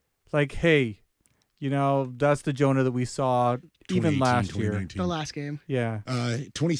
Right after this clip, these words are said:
Speaker 2: he was twenty-six, twenty-two in appearance and starts, uh, just over eighteen hundred minutes, one goal, zero assists in a contract year.
Speaker 3: That's, that's my thing. Is not even a, it's just it, this is it.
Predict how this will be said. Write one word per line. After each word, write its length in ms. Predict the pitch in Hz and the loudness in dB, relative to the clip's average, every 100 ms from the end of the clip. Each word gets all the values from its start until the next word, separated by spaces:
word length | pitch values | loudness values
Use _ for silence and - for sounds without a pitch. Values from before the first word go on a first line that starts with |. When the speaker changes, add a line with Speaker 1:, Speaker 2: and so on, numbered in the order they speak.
| - | 0
Speaker 2:
he 120 | 156 | 0
was 200 | 147 117 | 0 -2
twenty-six, 440 | - 156 143 - - | 0 0 0 -2 0
twenty-two 420 | 143 135 - 135 | 0 2 4 2
in 80 | 120 | 2
appearance 340 | 123 123 - | 0 0 -2
and 100 | 104 | -4
starts, 440 | - 117 110 - - | -2 -2 -2 -6 -6
uh, 140 | 110 92 | -6 -2
just 300 | 104 127 135 | -2 0 0
over 220 | 110 120 | -2 -2
eighteen 240 | 117 117 | -4 -2
hundred 260 | 104 107 98 | -2 -2 0
minutes, 380 | 104 104 - - _ _ _ _ _ _ _ _ | 0 -2 -6 -18 _ _ _ _ _ _ _ _
one 320 | 98 113 123 | -6 0 2
goal, 300 | 107 101 90 - _ _ 98 | 2 0 -4 -10 _ _ -10
zero 360 | 92 113 107 | -4 -2 -2
assists 360 | 98 - 101 - | -2 -4 -4 -6
in 80 | - | -8
a 40 | |
contract 440 | - 90 85 104 - | -12 -12 -12 -14 -12
year. 200 | 101 - _ _ - | -14 -16 _ _ -4
Speaker 3:
That's, 220 | 196 208 | -2 -2
that's 300 | - 220 226 208 | 0 2 2 0
my 100 | 190 | 0
thing. 280 | 170 147 - | 0 -4 -2
Is 280 | 185 165 180 | -2 0 2
not 100 | 269 | 4
even 160 | 247 | 4
a, 60 | 180 - | -2 -4
it's 200 | 202 - | -8 -4
just 360 | 196 - - - _ _ _ _ - _ - | -6 -4 -8 -12 _ _ _ _ -20 _ -4
it, 120 | 190 | 0
this 160 | 226 220 | 0 0
is 120 | 165 | 0
it. 220 | 185 151 | 0 -2